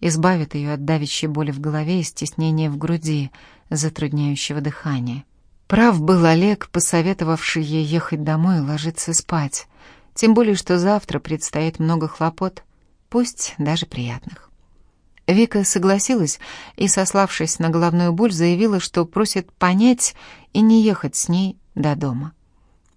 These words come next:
Ей показалось, что он не против, так как сам, по его словам,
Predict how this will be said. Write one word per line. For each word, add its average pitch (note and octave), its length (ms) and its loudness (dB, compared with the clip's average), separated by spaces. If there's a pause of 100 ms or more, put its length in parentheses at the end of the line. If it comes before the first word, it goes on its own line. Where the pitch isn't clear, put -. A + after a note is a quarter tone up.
Ей D3+ 180 -2
показалось, D3 480 -4
что - 160 -6
он D3+ 120 -2
не D3+ 80 -2
против, G3+ 360 -4 (560)
так F3 240 0
как E3 180 -4
сам, A#3+ 360 2
по A#3+ 100 0
его A3+ 200 2
словам, G3+ 500 2